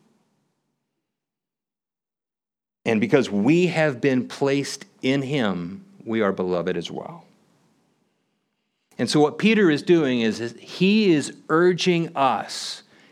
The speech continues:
he's, and his readers, to live every day in a way so that when Christ returns and he is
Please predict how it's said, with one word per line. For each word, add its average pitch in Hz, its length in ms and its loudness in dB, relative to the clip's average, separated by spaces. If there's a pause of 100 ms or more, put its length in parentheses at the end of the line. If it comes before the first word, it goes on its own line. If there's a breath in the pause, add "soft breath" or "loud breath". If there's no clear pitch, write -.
he's, 110 160 -6 (420)
and 139 220 0
his 147 240 0
readers, 98 580 0 (300 loud breath)
to 151 140 2
live 139 420 2 (100)
every 190 540 4
day 127 640 -2 (420 loud breath)
in 196 200 4
a 208 80 2
way 135 600 -2 (260 loud breath)
so 165 320 2
that 139 300 2
when 196 580 2
Christ 175 680 0
returns 131 840 0 (760 loud breath)
and 135 380 2
he 175 380 2
is 131 320 0